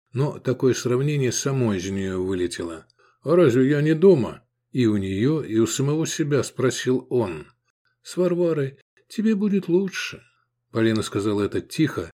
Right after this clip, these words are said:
с тайной надеждой, что Вадим не услышит. «Ты думаешь?» Он цепко глянул на нее. «Думай ты».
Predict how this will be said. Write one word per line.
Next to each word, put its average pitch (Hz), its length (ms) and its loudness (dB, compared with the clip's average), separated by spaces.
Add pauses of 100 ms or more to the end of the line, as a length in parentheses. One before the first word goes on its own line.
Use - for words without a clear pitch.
(240)
с - 180 -6
тайной 113 360 2
надеждой, 113 580 0
что - 240 -2
Вадим 117 460 -2
не 120 80 0
услышит. - 560 -4 (480)
«Ты 117 260 6
думаешь?» 127 720 0 (240)
Он 95 180 -6
цепко 160 420 -4
глянул 127 420 0
на 123 80 0
нее. 113 460 0 (400)
«Думай 240 400 4
ты». - 500 -4